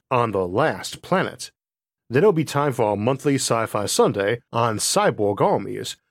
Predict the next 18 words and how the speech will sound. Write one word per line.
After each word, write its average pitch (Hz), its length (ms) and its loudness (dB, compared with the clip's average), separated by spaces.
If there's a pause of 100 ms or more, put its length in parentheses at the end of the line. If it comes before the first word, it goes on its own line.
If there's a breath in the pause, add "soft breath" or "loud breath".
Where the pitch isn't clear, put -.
(380)
followed 135 320 2
by 127 140 0
exploring 131 500 2
where 143 100 6
we 131 60 4
might 123 200 2
get 113 160 -2
water 120 380 2
and 110 80 2
other 110 160 2
volatiles 101 680 0
in 92 120 -6
space 127 560 0 (100)
with 123 240 2
comet 131 400 -2
mining. 104 520 -2 (540)
After 120 360 2
that, 104 420 0